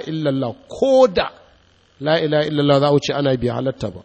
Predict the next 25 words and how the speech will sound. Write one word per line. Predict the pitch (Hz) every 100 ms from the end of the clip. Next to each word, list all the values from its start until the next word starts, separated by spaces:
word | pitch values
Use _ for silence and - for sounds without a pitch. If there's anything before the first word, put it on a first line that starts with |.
| _ _ _ _ _ _ _ _ _ _ -
Wani | 143
ya | 156
ce, | 147
"La | 180 262
ilaha | 269 233 226
illallah", | 196 170
sai | 160
ce, | 151
"Eh, | 139 135 131 - _ _ _ _ _ _ _ 127
annabi | 131 160
bai | 127 120
haka | 131 135 110
ba, | 104
kai | 139 139
ka | 147
fa | 143 151
annabi | 135 131 127
ne." | 131 143 _ - - 120 _ - - _ _ _ _ _ _ _ _ _ - _ _ _ _ -
La | 110 165 185 185
tarfa | - 226 208 - 185 185
sautaka | - - 196 185 170 180 170
bi | 143 151
dhikrillahi | 117 127 180 - 180 165 151 151 170 160 147
fil | 151 147
janaza. | 135 127 127 123 107 95